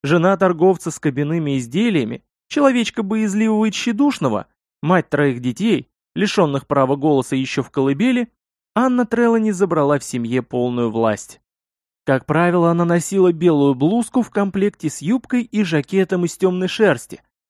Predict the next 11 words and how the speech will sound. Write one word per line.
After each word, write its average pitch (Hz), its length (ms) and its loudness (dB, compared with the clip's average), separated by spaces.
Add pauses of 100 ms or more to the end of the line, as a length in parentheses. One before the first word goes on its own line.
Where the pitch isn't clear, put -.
(200)
Костюм 208 540 2
этот 117 220 0
миссис 127 360 -2
Трелани 196 460 2
гордо 180 380 0
называла 156 640 0
«Либерти». 139 760 -2 (580)
Но 139 100 0
сегодня 160 460 0
рупор 123 300 0
свободы 123 640 -2